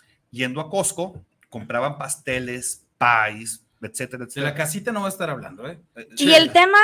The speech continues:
Speaker 3: arranca en Cuernavaca.
Speaker 1: Entonces, eh, para terminar el contexto de la gente, bueno, poner en contexto a la gente y terminar, pues era un problema porque tú llegabas a Costco a comprar tu pinche bote de leche, té, chocolate, no sé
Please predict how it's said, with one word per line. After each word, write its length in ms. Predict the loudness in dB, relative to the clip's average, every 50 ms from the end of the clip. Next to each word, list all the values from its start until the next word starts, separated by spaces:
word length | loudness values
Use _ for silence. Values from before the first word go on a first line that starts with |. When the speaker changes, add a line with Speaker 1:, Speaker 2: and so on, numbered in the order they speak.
| 6 6
Speaker 3:
arranca 560 | 4 4 4 4 4 2 0 2 2 2 2 2 0
en 400 | 0 0 2 2 2 0 -2 -2
Cuernavaca. 600 | -2 -2 -2 0 0 0 0 0 0 -2 -6 -18 -14
Speaker 1:
Entonces, 800 | -14 -14 -10 -6 -4 -4 -4 -4 -6 -8 -8 -8 -8 -12 _ _ _ _ _
eh, 180 | -20 -20 -20 _ _ -14
para 140 | -10 -10 -10 -10
terminar 220 | -10 -10 -10 -10
el 40 | -8
contexto 580 | -10 -10 -10 -10 -10 -10 -10 -10 -10 -12 -12 -14
de 100 | -12 -12
la 180 | -12 -12 -12 _ _ _ _ _ _ _ _ _ _ _
gente, 400 | -14 -14 -14 -14 -16 -20 -20 _ _ _
bueno, 180 | -12 -12 -12 -12
poner 200 | -14 -14 -14 -14
en 60 | -14
contexto 280 | -16 -18 -18 -14 -10 -10
a 60 | -10
la 40 | -10
gente 180 | -10 -16 -16
y 20 | -16
terminar, 400 | -16 -12 -10 -10 -10 -10 -12 _ _ _ _ _ _ _ _ _ _ _ _ _ _ _ _ _ _ -20 _ _ _ _ _ -6
pues 120 | -4 -2 -2
era 100 | -2 -2
un 60 | -2
problema 420 | 0 0 2 2 2 2 2 0
porque 240 | 0 -2 -2 -2 -2
tú 100 | -4 -2
llegabas 320 | -2 -2 0 0 0 0 -2
a 120 | -2 -2
Costco 320 | 0 0 0 0 0 -2
a 100 | -2 -2
comprar 960 | -4 -6 -8 -6 -2 0 2 4 6 6 6 6 4 4 2 -2 -10 _ _ _ _ _ _
tu 240 | -6 -4 -4 -4 -4 -6
pinche 280 | -10 -12 -10 -6 -6 -4
bote 340 | -4 -4 -4 -4 -4 -4 -2
de 260 | -2 -2 -2 -2 -2
leche, 640 | -2 -2 -4 -4 -4 -6 -6 -6 -6 -6 -8 -8 _
té, 280 | -2 -2 -2 0 -2 -4
chocolate, 680 | -8 -10 -6 -4 -2 0 0 0 -2 -2 -6 -6 -6
no 120 | -8 -10 -8
sé 240 | -8 -8 -8 -10